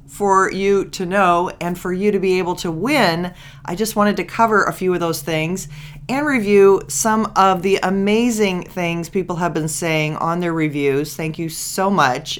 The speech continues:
It is mind-boggling. It blows my mind, some of the things that you've told me that I didn't even know have been happening. So stay tuned for that, and I'll be sharing with you some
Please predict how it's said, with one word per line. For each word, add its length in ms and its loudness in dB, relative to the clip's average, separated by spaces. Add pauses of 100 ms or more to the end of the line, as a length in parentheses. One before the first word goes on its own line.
It 220 -4 (400)
is 180 -4
mind-boggling. 800 2
It 180 -8
blows 440 2
my 180 0
mind, 440 -2 (320)
some 280 0
of 80 -4
the 80 -2
things 400 -2
that 140 -4
you've 160 -6
told 280 0
me 160 2
that 280 0
I 260 -2
didn't 240 0
even 320 -2
know 440 -2 (420)
have 180 -2
been 140 2
happening. 680 0
So 480 0 (540)
stay 260 2
tuned 300 0
for 100 2
that, 260 6
and 120 0
I'll 80 4
be 120 0
sharing 460 -2
with 240 -2
you 420 2
some 480 -2